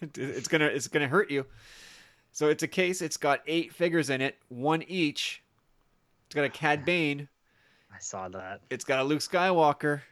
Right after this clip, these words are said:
Speaker 1: It's got an Armorer. It's got Leia from Re-, Return of the Jedi, as well as Han. It's got an Incinerator Troop from the Mando,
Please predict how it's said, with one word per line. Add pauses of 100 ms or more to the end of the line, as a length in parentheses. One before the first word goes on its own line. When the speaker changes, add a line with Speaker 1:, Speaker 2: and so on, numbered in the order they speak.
(300)
Speaker 1:
It's
got
an
Armorer. (920)
It's
got
Leia (480)
from
Re-,
Return
of
the
Jedi,
as
well
as
Han. (720)
It's
got
an
Incinerator
Troop
from
the
Mando,